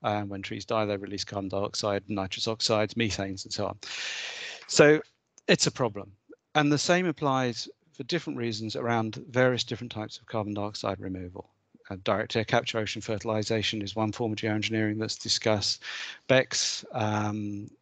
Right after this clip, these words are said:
bioengineering, carbon capture removal, and so on. There are shortages and f-, shortfalls if we use them all to their maximum capacity.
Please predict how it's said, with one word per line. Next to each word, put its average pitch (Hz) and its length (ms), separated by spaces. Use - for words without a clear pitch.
bioengineering, 104 420
carbon 101 220
capture - 260
removal, 110 460
and 117 120
so 113 160
on. 95 260
There 117 160
are 113 40
shortages 135 760
and 110 180
f-, - 180
shortfalls 131 600
if 147 220
we 175 80
use 135 320
them 127 220
all 156 340
to - 140
their 127 140
maximum 113 440
capacity. - 560